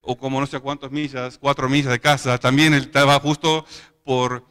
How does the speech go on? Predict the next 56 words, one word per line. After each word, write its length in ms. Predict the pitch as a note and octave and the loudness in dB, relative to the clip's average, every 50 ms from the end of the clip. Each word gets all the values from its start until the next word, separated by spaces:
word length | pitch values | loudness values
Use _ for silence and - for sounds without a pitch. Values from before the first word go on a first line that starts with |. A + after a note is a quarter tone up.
| _ _ - | _ _ -8
el 120 | C3 B2 | -8 -4
tornado 340 | - C3+ B2+ C3+ C#3 D3+ D#3 | -4 -2 0 2 2 2 2
llegando 320 | C#3 D3 C3+ C#3 D3+ C#3+ C3+ | 2 0 0 0 2 2 0
a 20 | |
la 100 | B2 A2+ | 0 0
casa 200 | C3+ C#3+ C#3 C#3+ | 0 -2 -2 -2
de 40 | C#3 | -2
mi 60 | C#3 | -2
hermano, 160 | C3 C3+ C#3 | -2 -2 -2
entonces 220 | C3+ C#3 C3+ C#3 B2+ | -4 -4 -6 -2 0
vamos 200 | C#3 C#3+ C#3+ C#3 | 0 0 0 -2
afuera, 340 | A#2+ - C#3+ D3+ D#3 D3+ | -4 -2 -2 0 0 0
en 80 | C#3 B2+ | 0 0
el 40 | B2+ | 2
nombre 300 | C3+ D3 D#3+ C#3+ D3 C#3 | 2 2 2 0 0 -2
de 80 | C3+ | -2
Jesús, 400 | A#2+ - D#3 E3+ F3 E3+ - - - - - - _ _ | -4 -2 0 0 0 0 -4 -12 -16 -20 -20 -20 _ _
te 80 | C#3 | 0
ordenamos 440 | C#3 C3 C3 C3 C#3 D3+ D#3 D3+ - | 0 2 2 2 0 0 0 -2 -2
que 260 | - C#3+ C3+ C3 C3+ | 0 0 2 2 2
vayas 240 | B2 C3 D3+ D#3 C#3 | 2 2 0 2 0
a 20 | C#3+ | -2
otro 200 | C#3+ C#3+ C#3 C#3 | -2 0 0 2
lado, 300 | C#3 C3+ B2 A#2+ A#2 A2+ | 4 4 4 2 0 -2
acá 220 | A#2 - C#3+ D3 | 0 2 2 2
no 80 | D3+ C#3+ | 2 2
vas 140 | C#3+ B2+ C#3 | 0 0 0
a 80 | C3 | -2
romper 260 | B2 A#2+ A#2+ C3+ C3 | -2 -2 -2 -4 -4
nada. 300 | C3 B2+ A#2 A2+ A2+ A2 - _ - _ _ | -2 -2 -2 -2 -2 -4 -8 _ -20 _ _
Y 140 | - C#3 B2+ | -2 -2 0
cuando 280 | B2 B2+ C3 B2+ B2+ - | 0 0 0 0 0 -2
terminó 380 | _ - C3 B2+ C3 D3 D#3+ - | _ -2 0 2 2 2 2 0
todo, 500 | - D#3 E3+ E3+ D3 B2 A2 G#2+ A2+ - _ _ _ _ _ _ | 0 0 2 2 2 0 0 -2 -6 -10 _ _ _ _ _ _
estaba 400 | - B2+ A#2+ - C3+ B2 A#2+ A#2 | -8 -8 -4 0 2 4 4 4
el 120 | A#2 A#2 A2 | 2 0 0
tornado, 480 | - B2 A#2+ B2+ C3+ D3 E3 D#3 C3+ - | 0 0 0 2 2 4 4 2 2 2
uno 180 | C#3 C#3+ C#3+ C3 | 0 0 0 2
puede 180 | C#3+ C#3+ C#3 | 2 2 2
ver 140 | C3+ C3+ C#3 | 4 4 2
la 100 | C#3 C3 | 2 0
trayectoria, 680 | - - B2 A2+ B2+ A#2 - B2+ A#2 A2 G#2+ G#2+ G#2+ - _ _ - | 0 -2 -4 -4 -4 -6 -4 -4 -4 -2 -2 -2 -4 -6 _ _ -10
el 140 | B2 B2 | -10 -8
tornado 460 | A#2+ C3+ B2 B2+ C#3 D3 D#3 E3 D#3 C#3 | -6 -6 -4 -2 0 0 0 0 0 -2
viene 160 | C#3+ C#3+ C#3+ | -2 -2 -2
así, 480 | C3+ - - D3+ D#3 E3+ F#3+ G3 F#3 - _ _ _ _ _ _ | -2 -4 -4 -4 -4 -4 -4 -6 -10 -16 _ _ _ _ _ _
y 60 | C3 | -20
acá 160 | A#2+ - C#3+ D3 | -20 -20 -20 -20
está 180 | _ D3+ C#3+ | _ _ -20
la 100 | C3+ B2+ | -20 -20
casa 300 | _ C#3 C#3+ D3+ _ _ | _ _ -20 -20 _ _
de, 360 | C#3 C3 B2 A#2+ A#2+ A#2+ A#2+ | _ -20 -20 -12 -10 -10 -10
de 180 | - - B2+ B2 | -2 0 2 4
mi 160 | B2+ C#3+ D3 | 6 6 6
cuñado, 680 | C3+ C#3+ C3 B2+ C3 C3 - E3 C#3+ B2+ A2+ A2 G#2 - | 6 6 6 6 6 6 6 6 6 6 6 4 2 2
pum, 360 | - C#3 D3 C3 A#2+ A#2 G#2+ | 4 6 6 6 6 6 4